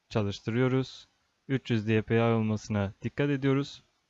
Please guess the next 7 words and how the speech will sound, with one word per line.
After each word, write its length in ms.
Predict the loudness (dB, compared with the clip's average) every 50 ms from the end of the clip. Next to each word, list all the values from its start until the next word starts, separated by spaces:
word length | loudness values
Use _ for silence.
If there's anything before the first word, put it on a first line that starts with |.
| _ _ _ _ _ _ _ _ _ _ -20 _ _ _ _ _ _ _ _ _ _ _ _ _ _ _ -2
Onun 240 | 0 0 2 2 -2
dışında 420 | -2 -2 -4 0 0 0 0 0
çok 240 | 0 -2 -4 -4 -4
bir 60 | -6
şey 160 | 0 4 4
yok. 260 | 4 4 2 0 -8 -20 _ _ _ _ _ _ _ _ _ _ _ _ _
Kartvizit 680 | 0 2 2 2 2 _ -6 -6 -4 -2 -2 -4 -4